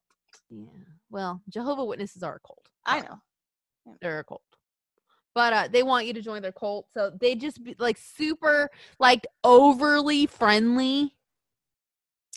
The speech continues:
Speaker 2: Like, um, like a Stepford <laughs> Wife.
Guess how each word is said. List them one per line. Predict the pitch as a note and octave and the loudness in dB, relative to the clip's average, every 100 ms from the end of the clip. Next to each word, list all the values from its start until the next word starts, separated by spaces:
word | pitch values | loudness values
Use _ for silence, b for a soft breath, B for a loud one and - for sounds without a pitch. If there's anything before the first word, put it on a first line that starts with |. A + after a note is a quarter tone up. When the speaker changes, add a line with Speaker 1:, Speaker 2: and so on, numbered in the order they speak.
| _ _ _ _ _ | _ _ _ _ _
Speaker 2:
Like, | C4 A#3 A#3 | -2 -2 -2
um, | A3+ G#3 F#3+ F#3 G3+ _ - - _ _ _ _ _ _ _ | -6 -6 -8 -14 -20 _ -20 -20 _ _ _ _ _ _ _
like | A3+ A3 | -16 -14
a | |
Stepford | - A3+ B3 C4 C4 | -10 -6 -6 -6 -8
<laughs> | A#3 - | -4 -2
Wife. | C4+ - | -4 -8